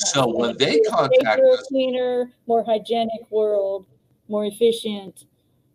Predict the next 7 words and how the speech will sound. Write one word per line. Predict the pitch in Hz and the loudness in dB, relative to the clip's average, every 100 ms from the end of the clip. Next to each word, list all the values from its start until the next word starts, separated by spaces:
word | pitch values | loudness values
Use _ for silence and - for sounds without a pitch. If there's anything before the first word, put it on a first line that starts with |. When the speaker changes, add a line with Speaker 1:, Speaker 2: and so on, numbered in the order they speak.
| _ | _
Speaker 2:
Yeah. | 220 226 220 240 - _ _ - - _ _ _ _ _ - | 2 2 2 -4 -16 _ _ -16 -16 _ _ _ _ _ 0
Speaker 1:
Um, | 110 104 101 98 - _ _ - | 6 6 6 2 -8 _ _ -2
mothballs, | 123 135 135 131 123 123 123 - | 4 4 4 6 6 6 2 -6
they | 95 | -8
like | 92 101 101 | -4 -4 -4
mothballs | 85 90 80 78 - | -6 -6 -6 -8 -10
still. | - 73 73 | -16 -16 -16